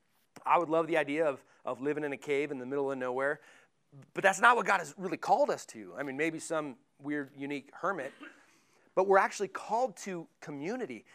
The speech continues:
And maybe you're an introvert like me, but guess what? The church needs you. God has put you here for, for a purpose. And so he tells us that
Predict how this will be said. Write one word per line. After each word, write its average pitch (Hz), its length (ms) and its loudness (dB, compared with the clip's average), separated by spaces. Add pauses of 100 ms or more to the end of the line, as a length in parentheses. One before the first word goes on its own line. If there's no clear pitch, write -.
(100)
And 170 100 -4
maybe 226 240 6
you're 214 160 4
an 208 100 2
introvert 196 480 0
like 160 240 4
me, 202 200 -4
but 170 140 -8
guess 170 220 -4
what? 220 240 -4 (920)
The 139 80 -12
church 208 300 -2
needs 190 320 -8
you. 87 180 -20 (800)
God 208 140 -4
has 202 100 -8
put 226 220 2
you 220 100 -4
here 190 200 4
for, 180 320 0
for 156 140 -2
a 135 60 2
purpose. - 640 -6 (680)
And 160 100 -4
so 185 180 0
he 185 120 -2
tells 202 360 4
us - 220 -8
that 156 240 4